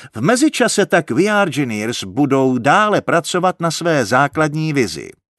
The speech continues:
Vyvinout headset takové úrovně, že člověk nebude schopen rozeznat,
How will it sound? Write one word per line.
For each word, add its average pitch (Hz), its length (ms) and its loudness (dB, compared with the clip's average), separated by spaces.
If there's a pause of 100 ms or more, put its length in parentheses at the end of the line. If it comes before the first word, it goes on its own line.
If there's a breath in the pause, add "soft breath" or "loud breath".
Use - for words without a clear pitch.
(380 loud breath)
Vyvinout 220 640 2
headset 185 560 -2
takové 131 560 0
úrovně, 110 580 -2 (220 loud breath)
že 151 160 0
člověk 220 420 0
nebude 240 340 0
schopen 196 420 -2
rozeznat, 139 640 0